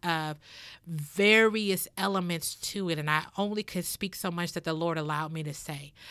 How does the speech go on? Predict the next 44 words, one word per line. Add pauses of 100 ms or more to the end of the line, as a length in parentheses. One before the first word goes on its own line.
(160)
And
I
hope
that
you
have
gained
something,
and
I
hope
that (680)
if
you
feel
like
you
are
battling
a
judgmental
spirit,
that
you
really
take
that
over
to
God
in
prayer. (640)
And
even
for
those
who
are
like,
"Well,
I'm
not
really
judgy.